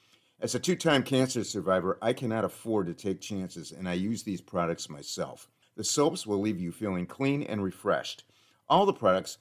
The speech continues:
made by the Hero Soap Company are made in the United States with the highest quality ingredients sourced from companies in the United States whenever possible. The products are made in small batches to ensure high quality and contain premium essential oils and fragrance.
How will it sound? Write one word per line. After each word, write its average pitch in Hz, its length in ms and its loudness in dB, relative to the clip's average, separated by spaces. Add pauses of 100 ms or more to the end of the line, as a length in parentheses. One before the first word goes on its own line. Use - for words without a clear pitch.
(360)
made 165 240 4
by 190 120 6
the 98 100 2
Hero 92 180 2
Soap 85 320 -2
Company 98 400 -4
are 92 100 -8
made 101 220 0
in 90 160 -2
the 90 60 -2
United 104 440 -2
States 95 400 0
with 80 120 -12
the 80 80 -6
highest 110 340 0
quality 95 340 4
ingredients 98 680 -2 (200)
sourced 160 560 2
from 110 140 -2
companies 120 560 -2
in 180 140 2
the 208 80 2
United 90 340 2
States - 460 -4
whenever 101 420 0
possible. 95 640 -4 (280)
The - 80 -4
products 165 360 4
are 147 120 4
made 120 240 2
in 107 80 0
small 110 360 0
batches 82 580 -2
to 95 140 -8
ensure 82 300 -6
high 104 220 0
quality 92 640 2
and 98 120 -14
contain 95 440 -6
premium 131 580 -2
essential 92 560 -6
oils 127 360 2
and 104 180 -8
fragrance. 87 600 0